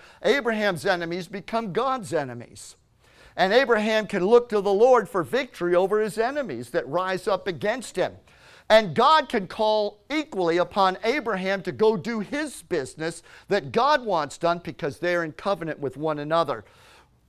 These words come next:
My wife and I entered into that covenant, um, forty-five years ago. I do the math real quick in my mind. Doesn't,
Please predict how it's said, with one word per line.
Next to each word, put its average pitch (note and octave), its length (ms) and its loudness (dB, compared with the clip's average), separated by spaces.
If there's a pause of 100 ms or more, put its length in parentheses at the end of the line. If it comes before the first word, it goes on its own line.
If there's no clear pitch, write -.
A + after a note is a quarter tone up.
(460)
My G3+ 400 4
wife A#3 400 2
and G3+ 120 -2
I E3 180 0
entered F3 340 -2
into F3 300 -4
that D#3 260 -2
covenant, F3+ 500 -2 (560)
um, D#3+ 440 4 (1300)
forty-five G#3+ 800 0
years A3 340 -6
ago. C3+ 460 -2 (120)
I D3 80 -4
do C3+ 220 -6
the B2 80 -6
math C#3 240 -2
real C3+ 80 -10
quick - 240 -10
in C#3 60 -12
my C3 120 -6
mind. C3+ 300 -8
Doesn't, C#3+ 340 -8